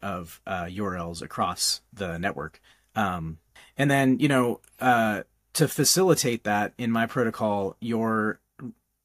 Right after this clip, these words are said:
uh, there was a scheme for basically, uh, uh, proving the path,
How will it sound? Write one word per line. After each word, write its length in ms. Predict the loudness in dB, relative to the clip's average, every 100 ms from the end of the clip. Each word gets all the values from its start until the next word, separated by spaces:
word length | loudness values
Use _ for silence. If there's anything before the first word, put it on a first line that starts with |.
| -4
uh, 300 | -2 -2 -4
there 160 | 0 0
was 160 | 2
a 240 | 0 -2 -4
scheme 420 | -2 2 4 2
for 480 | 2 0 2 0 -2 0
basically, 600 | 0 2 0 0 0 -2
uh, 360 | -4 -4 -6 -8 _ _ _ -8
uh, 200 | -6 -4
proving 560 | 0 2 4 4 2
the 100 | -4
path, 580 | -6 -4 -2 -2 -6